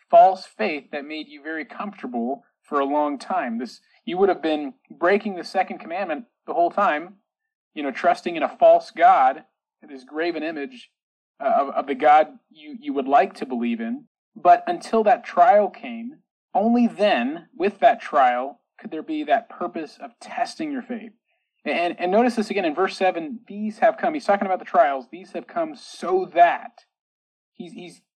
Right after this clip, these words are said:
directly tying suffering to the purposes of God. And it's about the glory, honor, and praise of Jesus Christ when he's revealed, so that when Jesus returns,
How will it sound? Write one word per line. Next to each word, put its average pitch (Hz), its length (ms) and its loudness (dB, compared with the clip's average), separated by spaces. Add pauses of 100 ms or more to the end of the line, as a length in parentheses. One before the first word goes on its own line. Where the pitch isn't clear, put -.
(100)
directly 175 500 0
tying 151 640 -6 (440)
suffering 139 880 0 (100)
to 143 120 -14
the 131 80 -10
purposes 143 580 -10
of 117 120 -8
God. - 480 -2 (520)
And 135 120 -4
it's 127 120 -6
about 135 340 2
the 139 60 -8
glory, 139 640 -4 (440)
honor, 131 320 -4
and 127 120 -8
praise 135 360 -6
of 123 80 -10
Jesus 123 300 -6
Christ - 520 -2
when 135 100 -12
he's 127 160 -12
revealed, 147 360 -6
so 156 100 -8
that 143 260 -2 (540)
when 143 180 -4
Jesus 196 420 -6
returns, 202 840 -2